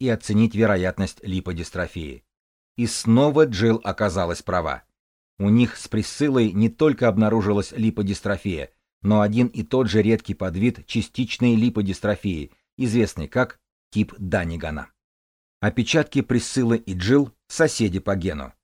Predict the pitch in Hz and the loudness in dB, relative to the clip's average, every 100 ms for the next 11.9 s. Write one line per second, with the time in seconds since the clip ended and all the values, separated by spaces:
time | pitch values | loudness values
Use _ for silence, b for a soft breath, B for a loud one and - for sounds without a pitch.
0 | _ _ _ 95 101 104 95 95 - 95 | _ _ _ 0 2 2 2 -2 -4 -4
1 | 87 95 101 90 82 - 82 - 113 113 | -2 0 2 0 -4 -8 -8 -2 0 0
2 | - 85 - _ _ - 120 147 120 123 | -2 -8 -10 _ _ 0 2 4 4 4
3 | 117 120 - 101 95 117 113 107 92 104 | 6 4 2 -2 4 6 6 6 2 0
4 | - 101 80 71 65 _ _ _ _ _ | 2 0 -2 -8 -14 _ _ _ _ _
5 | 101 123 104 117 120 113 127 117 82 87 | 0 2 2 2 2 2 0 0 -2 2
6 | 123 151 - _ _ 92 85 135 110 101 | 2 2 -4 _ _ -4 2 4 4 0
7 | - 110 104 - 101 107 98 - - 82 | -2 0 0 0 4 4 4 -4 -10 -2
8 | 117 131 127 - _ _ 156 156 160 - | 2 4 4 0 _ _ -4 0 0 0
9 | - 104 98 87 - - 92 - 92 87 | 0 2 2 0 -4 -2 -2 -2 -4 -2
10 | 80 65 - _ _ _ _ _ _ _ | -4 -8 -14 _ _ _ _ _ _ _
11 | - 82 120 - 78 87 139 - | -4 -2 -2 -4 -2 2 2 0